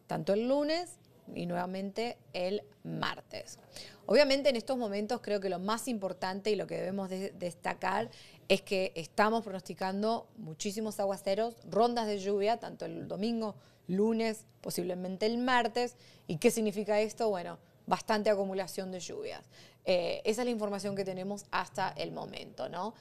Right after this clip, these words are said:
Eh, ya sea depresión tropical o algo más,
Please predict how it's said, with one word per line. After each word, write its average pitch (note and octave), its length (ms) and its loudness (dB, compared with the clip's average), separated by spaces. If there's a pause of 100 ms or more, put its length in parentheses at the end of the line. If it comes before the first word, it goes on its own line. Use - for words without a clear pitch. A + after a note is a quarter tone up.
(300)
Eh, D#3+ 340 2
ya F3+ 180 -4
sea F#3 420 4 (320)
depresión F#3 400 -4
tropical B3+ 560 4 (1300)
o D#3 100 -2
algo F#3+ 220 2
más, C#4 340 0